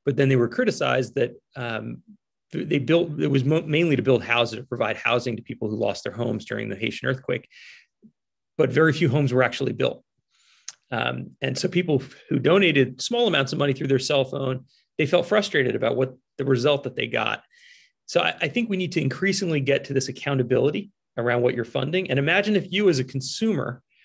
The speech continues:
in the same way you buy a product online and you can see a rating and see what other customers think about it, and, you know, did the product work? If you could similarly donate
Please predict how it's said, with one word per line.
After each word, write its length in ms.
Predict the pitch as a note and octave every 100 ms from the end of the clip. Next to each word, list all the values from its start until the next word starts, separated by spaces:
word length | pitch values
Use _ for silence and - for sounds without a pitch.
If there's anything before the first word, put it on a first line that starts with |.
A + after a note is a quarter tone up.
| _ -
in 80 | -
the 60 | C3+
same 220 | F#3+ F#3+
way 100 | E3+
you 120 | C#3+
buy 220 | C3 B2
a 60 | C3+
product 400 | C3 C#3+ C3 C3
online 500 | B2+ B2+ D3+ B2 G#2
and 160 | A2 B2
you 80 |
can 140 | B2+ C3
see 220 | - D#3
a 60 | C#3
rating 520 | C#3+ D#3+ C3 G#2+ - _ _ -
and 180 | C3 C3
see 120 | F3
what 100 | D#3+
other 240 | D#3+ D#3+
customers 480 | - D3+ - C#3+ B2+
think 180 | F3 E3
about 320 | C#3 B2 A#2+
it, 220 | A2+ - _ _ _ C3+
and, 480 | A#2+ A#2 - D3 -
you 120 | B2+
know, 40 |
did 140 | C#3+ D3
the 80 | C#3+
product 400 | E3+ D3 B2+ -
work? 460 | F3+ E3 A#2 - _ _ C#3
If 120 | C3+
you 100 | G#3+
could 180 | F#3+ -
similarly 680 | - A3+ A3+ F#3 D3+ B2+
donate 440 | B2 B2+ A#2+ -